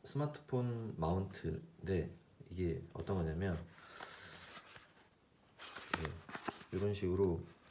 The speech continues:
스마트폰을 잡아서 뭐 삼각대나 뭐 그런 데 이제 장착을 할 수 있는, 장착을 할 수 있는 마운트라고 보시면 되고, 스마트폰용 마운트라고 보면 되고, 얘는 처음에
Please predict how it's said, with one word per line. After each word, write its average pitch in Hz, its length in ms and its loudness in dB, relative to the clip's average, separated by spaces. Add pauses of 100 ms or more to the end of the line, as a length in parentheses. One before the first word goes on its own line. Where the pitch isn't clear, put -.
스마트폰을 120 500 2
잡아서 117 680 4 (500)
뭐 - 120 -8
삼각대나 139 920 4 (520)
뭐 - 120 -4
그런 92 220 2
데 85 80 4
이제 78 160 0
장착을 95 540 4
할 80 80 8
수 - 160 -4
있는, 113 360 2 (1300)
장착을 92 440 2
할 87 80 6
수 85 120 -2
있는 82 120 2
마운트라고 85 580 4
보시면 78 280 -2
되고, - 160 -4
스마트폰용 117 760 2 (120)
마운트라고 80 800 -2
보면 82 220 0
되고, 85 320 0 (1120)
얘는 117 520 6
처음에 147 540 4